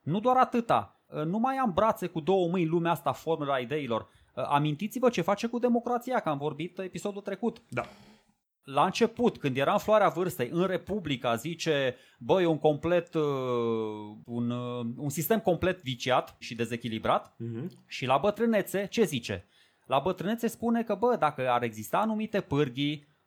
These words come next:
Speaker 1: poți să scoți ceva bun și din democrație. Pentru că, dacă stăm și ne gândim până la urmă, democrația este sistemul funcțional.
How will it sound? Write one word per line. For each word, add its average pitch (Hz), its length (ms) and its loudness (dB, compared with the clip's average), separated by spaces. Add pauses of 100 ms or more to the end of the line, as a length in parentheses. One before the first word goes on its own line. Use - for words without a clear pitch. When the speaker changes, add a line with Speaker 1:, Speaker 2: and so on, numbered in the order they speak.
Speaker 1:
poți 254 240 0
să 240 80 -2
scoți - 280 0
ceva 165 240 2
bun 185 160 0
și 226 140 -2
din 247 120 -4
democrație. 135 880 0
Pentru 135 320 -2
că, 135 400 -2
dacă 127 300 -4
stăm 143 200 -4
și 208 140 -6
ne 214 100 -4
gândim 190 300 -4
până 202 160 -4
la 180 100 2
urmă, 139 500 0 (160)
democrația 156 1080 -2 (180)
este 160 440 -2
sistemul 180 380 0
funcțional. 135 680 2